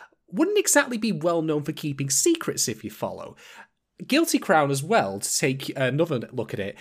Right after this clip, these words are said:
was made in two thousand eleven, which was around the time social media really began to take off in real life. And indeed, the kids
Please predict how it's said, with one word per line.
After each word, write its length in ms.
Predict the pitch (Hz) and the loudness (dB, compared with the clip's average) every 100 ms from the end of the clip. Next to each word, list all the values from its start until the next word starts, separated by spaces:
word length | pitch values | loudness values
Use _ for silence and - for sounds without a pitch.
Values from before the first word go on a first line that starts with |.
| - - | -8 -4
was 140 | 156 | -2
made 300 | 170 220 277 | 0 0 -2
in 80 | 240 | -2
two 240 | - 202 | -2 -2
thousand 380 | 190 175 156 143 | -2 -2 -2 -4
eleven, 400 | 143 175 127 120 | -4 -2 -2 -2
which 240 | 147 151 | -4 -4
was 360 | 151 180 294 - | -4 -2 0 -2
around 360 | 175 170 170 156 | -4 -2 -2 -2
the 60 | |
time 320 | 139 - 139 131 | -4 -4 -4 -2
social 460 | - 139 135 139 | 0 0 -2 -6
media 400 | 131 143 127 120 | -6 -6 -4 -6
really 340 | 110 131 190 214 | -4 -2 0 -2
began 260 | 170 160 | -2 -4
to 140 | 156 - | -4 -4
take 280 | - 139 | -4 -2
off 180 | 190 - | -4 -2
in 140 | 139 120 | -4 -2
real 300 | 120 113 139 | -2 0 -2
life. 340 | 180 131 - - - - | -2 -4 -6 -16 -16 -2
And 160 | 160 | 2
indeed, 360 | 165 165 185 160 | 2 2 -2 -2
the 60 | |
kids 300 | - - 156 | -4 -2 -2